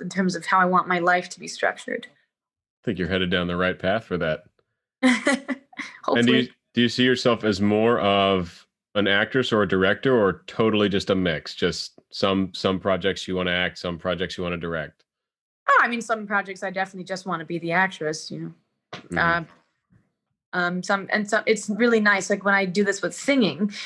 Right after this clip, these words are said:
Speaker 1: and I'm on someone else's, um, gig and I don't have to be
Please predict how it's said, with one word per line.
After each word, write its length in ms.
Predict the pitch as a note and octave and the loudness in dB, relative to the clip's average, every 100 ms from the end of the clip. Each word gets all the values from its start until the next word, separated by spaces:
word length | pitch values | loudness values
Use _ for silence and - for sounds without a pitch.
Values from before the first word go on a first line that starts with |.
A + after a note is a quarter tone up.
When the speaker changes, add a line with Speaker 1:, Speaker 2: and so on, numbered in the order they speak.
| - | -6
Speaker 1:
and 140 | - G#3 | 2 4
I'm 160 | G3+ | 4
on 180 | G#3 G#3+ | 4 4
someone 300 | G3+ G#3 G3 | 4 2 4
else's, 580 | G#3 G#3+ - F3 E3 - _ _ _ | 2 0 -6 -10 -10 -18 _ _ _
um, 340 | F3 D#3 D3 - F#3+ | -6 -4 -8 -6 2
gig 400 | G#3+ F3+ D3+ F#3 | 4 4 2 -2
and 100 | G3 | 2
I 100 | G3 | 2
don't 240 | G3+ G3+ G3 | 4 4 4
have 240 | G3 F#3+ | 2 0
to 80 | - | -4
be 400 | F#3 F#3 F#3 F#3 | -6 -6 -6 -8